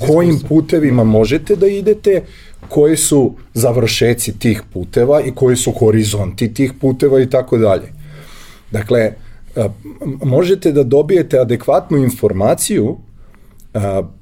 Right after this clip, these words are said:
Speaker 1: iz te oblasti, evo sad konkretno pravne, a, gde to može da vas dovede?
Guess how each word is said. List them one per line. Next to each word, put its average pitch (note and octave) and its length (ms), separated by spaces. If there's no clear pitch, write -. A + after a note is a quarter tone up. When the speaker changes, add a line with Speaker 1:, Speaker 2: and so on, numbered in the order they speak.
Speaker 1:
iz D3+ 280
te D3 200
oblasti, G#2+ 680
evo F2+ 180
sad E2+ 200
konkretno F#2 540
pravne, E2+ 420
a, G2+ 340
gde C3+ 280
to F#3 160
može D#3 300
da C3+ 120
vas B2 180
dovede? F#2 480